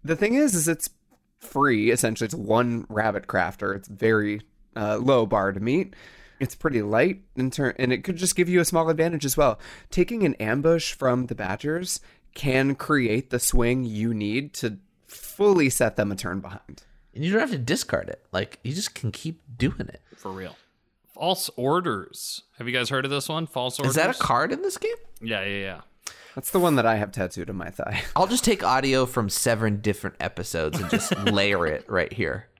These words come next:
Speaker 3: Great.
Speaker 2: In Birdsong, may discard this card to move half of an enemy's warriors rounded up from any clearing as if you were that player, ignoring rule.
Speaker 3: This is where we can do some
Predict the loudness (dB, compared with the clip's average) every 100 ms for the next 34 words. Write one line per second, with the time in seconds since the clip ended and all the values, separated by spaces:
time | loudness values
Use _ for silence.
0 | _ -12 -12 -14 -20 -20 -20 -8 -2 2
1 | 4 4 4 2 2 0 0 0 0 2
2 | 2 0 -2 0 0 2 0 2 0 -2
3 | -2 -2 0 -2 0 -2 0 -2 -2 -2
4 | -2 -2 0 2 2 0 0 -2 0 2
5 | 2 0 2 0 0 -4 -2 0 2 2
6 | 0 -2 -2 0 0 0 -2 2 0 -2
7 | -4 -2 0 0 -4 -4 0 0 0 0
8 | 2 2 0 -6 _ -4 0 2 4 4
9 | 4 0 -2 0 -2 -4 -12 _ _ _
10 | _ _ _ -4 -2 0 -2 -4 0 0
11 | 0 0 -2 -2 -2 -2 -4 -8